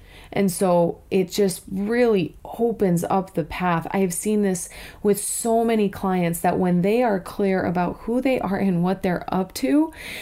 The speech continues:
they're, like, telling me what they're gonna do next. I don't tell anybody what to do.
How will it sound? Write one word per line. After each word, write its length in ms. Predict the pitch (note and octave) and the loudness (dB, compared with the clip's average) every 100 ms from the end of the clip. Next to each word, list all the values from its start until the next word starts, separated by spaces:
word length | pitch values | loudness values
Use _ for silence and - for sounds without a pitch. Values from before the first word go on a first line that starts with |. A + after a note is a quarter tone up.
| - - - | -14 -8 2
they're, 300 | D#4+ E4+ E4 | 4 6 6
like, 320 | D#4+ D4+ - | 4 4 0
telling 420 | C4+ A#3+ B3 A#3 | 0 2 2 4
me 160 | B3+ F#4 | 6 6
what 260 | F4+ C#4 | 6 4
they're 220 | G3 F#3 | 2 2
gonna 240 | F3 F#3 F3 | 2 2 2
do 220 | E3+ E3+ | 2 2
next. 320 | D#3+ D#3+ - - | 2 0 -2 -2
I 160 | A3 | 2
don't 200 | D4 A#4+ | 4 4
tell 240 | A#4 D4 F#3+ | 2 2 2
anybody 480 | F3 E3+ E3+ D#3+ E3 | 2 2 2 0 2
what 240 | F3 E3+ | 2 2
to 140 | - G3 | 2 2
do. 460 | E3+ F#3+ G#3 C4+ | 4 4 6 4